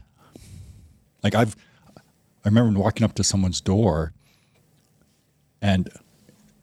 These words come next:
they're, they had a patio, but a kind of a built-in patio that you needed to open the door for. And I could see two guys sitting on the,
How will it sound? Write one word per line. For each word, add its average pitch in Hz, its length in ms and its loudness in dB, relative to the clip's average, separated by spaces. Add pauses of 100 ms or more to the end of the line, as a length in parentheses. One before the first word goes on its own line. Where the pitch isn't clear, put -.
(160)
they're, 101 400 0
they 113 100 0
had 98 100 0
a - 20 -8
patio, 101 680 -4
but 98 120 -4
a 92 100 -2 (300)
kind 92 140 -8
of 87 60 -8
a 85 40 -10
built-in 98 360 -4
patio 98 480 -6 (1000)
that - 180 -6
you 110 80 2
needed 110 200 2
to - 60 -4
open 110 220 -2
the 101 80 2
door 107 260 2
for. 95 380 -8 (160)
And 110 140 0
I - 20 -2
could - 160 -6
see 156 140 0
two 151 200 2
guys 113 380 0
sitting 104 300 -2
on 95 140 2
the, 92 280 -2